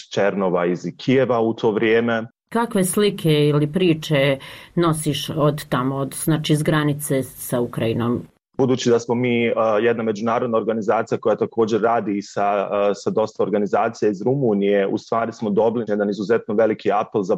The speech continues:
Speaker 1: pomoć sa rumunjske strane. I onda smo mi kroz kontakte i na kraju saradnju sa gradonačelnikom i uredom, a, grada Siret odlučili posjetiti naše partnere u tom gradu.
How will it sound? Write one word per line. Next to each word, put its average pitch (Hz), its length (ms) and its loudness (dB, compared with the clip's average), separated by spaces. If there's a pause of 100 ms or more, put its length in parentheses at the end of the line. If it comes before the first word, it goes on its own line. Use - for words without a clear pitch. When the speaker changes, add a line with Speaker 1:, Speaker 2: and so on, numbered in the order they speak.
Speaker 1:
pomoć 110 440 -2
sa 101 100 -2
rumunjske 101 480 0
strane. 107 460 -2 (280)
I 117 340 4
onda 123 200 2
smo 120 200 -4
mi 123 160 0
kroz 120 220 -2
kontakte 117 800 0
i 110 180 0
na 110 180 -2
kraju 113 320 0
saradnju 110 520 -2
sa 101 400 0
gradonačelnikom 104 960 0
i 101 60 4
uredom, 98 560 2
a, 92 500 0 (220)
grada 107 300 0
Siret 113 480 0
odlučili 101 720 2 (180)
posjetiti - 440 -4
naše 104 340 -2
partnere 101 360 0
u 101 60 4
tom 101 300 0
gradu. 92 500 0